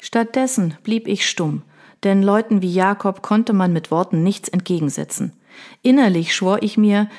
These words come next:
niemals vor Jakob Andersson zu weinen. Er konnte alles mit mir machen, aber diesen einen letzten Teil meiner selbst würde ich ihm niemals geben. Als er aufstand und zu seinem Platz zurückging,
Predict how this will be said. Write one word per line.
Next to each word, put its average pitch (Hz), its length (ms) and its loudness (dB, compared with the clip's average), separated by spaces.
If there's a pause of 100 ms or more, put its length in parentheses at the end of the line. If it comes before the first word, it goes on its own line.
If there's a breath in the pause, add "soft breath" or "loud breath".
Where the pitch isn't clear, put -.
(140 loud breath)
niemals 190 640 4
vor 202 120 0
Jakob 170 520 -2
Andersson 165 440 -2
zu 180 160 -6
weinen. 175 380 -2 (560 soft breath)
Er 220 100 2
konnte 233 300 2
alles 220 280 0
mit 226 160 0
mir 226 120 4
machen, 165 300 -2
aber 175 220 0
diesen 262 500 -2
einen 214 300 2
letzten 190 420 -2
Teil 160 280 -4
meiner 160 280 -2
selbst 160 440 -4 (360 loud breath)
würde 196 180 2
ich - 220 -2
ihm 170 100 0
niemals 185 480 0
geben. 151 340 -6 (800)
Als 196 220 0
er 208 200 -4
aufstand 175 580 -4
und 165 140 -4
zu 175 100 -4
seinem 156 280 0
Platz 196 380 -4
zurückging, 180 500 -2